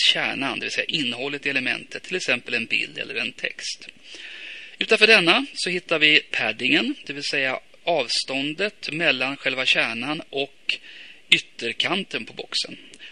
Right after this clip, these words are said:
Den kan man fylla med till exempel färg, och man kan också säga hur pass bred den ska vara. Utanför paddingen så finns där en, eh,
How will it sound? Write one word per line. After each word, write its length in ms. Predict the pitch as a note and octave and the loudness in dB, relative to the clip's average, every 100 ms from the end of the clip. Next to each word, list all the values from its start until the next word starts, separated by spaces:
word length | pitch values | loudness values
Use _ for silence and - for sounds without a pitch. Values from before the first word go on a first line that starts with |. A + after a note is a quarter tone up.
| - | -12
Den 120 | - | -4
kan 120 | - | -2
man 100 | A#2+ | -2
fylla 220 | - E3+ C3 | -2 -4 -2
med 140 | C3+ | -2
till 100 | C#3 | -4
exempel 420 | - G#2+ - B2 | -4 -4 -6 -10
färg, 480 | - - - - - | -4 -2 -2 -6 -8
och 80 | D3 | -4
man 100 | D3 | -4
kan 120 | - | -2
också 200 | C#3+ - - | -4 -4 -2
säga 120 | A#2+ | -2
hur 100 | A2 | -4
pass 240 | - - - | -4 -4 -4
bred 240 | - - - | -6 -10 -10
den 100 | - | -8
ska 180 | - | -8
vara. 280 | - - - - - - - - - - - - - - - - - - - | -8 -10 -14 -16 -20 -20 -18 -16 -16 -16 -18 -18 -20 -20 -20 -20 -20 -20 -4
Utanför 600 | G3 - F3+ - F3 E3 | 0 4 4 4 2 2
paddingen 640 | - D3+ E3+ G3+ B3 C4+ G#3 | 2 0 2 2 2 0 -4
så 200 | - E3 | -6 -4
finns 260 | - B2 | -4 -4
där 200 | - A2+ - | -4 -6 -6
en, 460 | A#2 A#2 A2+ A2+ | -4 -4 -4 -4
eh, 160 | A2+ | -4